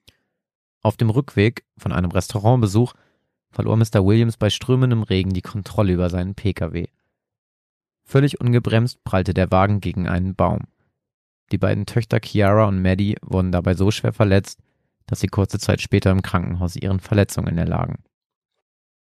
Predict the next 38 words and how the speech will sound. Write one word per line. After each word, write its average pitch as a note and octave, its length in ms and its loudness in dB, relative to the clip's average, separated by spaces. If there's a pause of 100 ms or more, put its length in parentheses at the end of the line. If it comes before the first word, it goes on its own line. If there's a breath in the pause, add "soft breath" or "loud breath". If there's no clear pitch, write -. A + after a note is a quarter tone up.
(400)
Danach A2+ 280 2
brach A2 380 0 (160)
für - 120 -4
die G2 120 2
Williams G2 320 0
eine G#2 160 -2
Welt F2 160 -2
zusammen. - 400 -10 (640)
Mister C#3 320 4
Williams A#2 400 2
zog G2 180 -6
es - 100 -8
jeden G#2+ 260 0
Tag F#2+ 340 -2 (160)
in G2 100 -4
die F#2+ 80 -2
Kirche. - 460 -6 (260)
Aus G2 160 0
Trauer C3 300 4
und A#2 100 0
Verzweiflung G#2 760 0
betete G#2 380 0
er F#2+ 160 2
jeden F#2+ 320 0
Tag F#2+ 300 0
dafür, A2 260 -2
dass - 160 -6
seine F2+ 220 -4
Töchter G#2+ 320 -6
doch G2 180 -6
wieder - 180 -6
zurückkämen. E2+ 760 -2 (1080)
Misses - 360 0
Williams A#2 440 6
hingegen G2+ 440 2
igelte G2+ 380 -2
sich F#2 180 -4
zunehmend F2+ 500 -4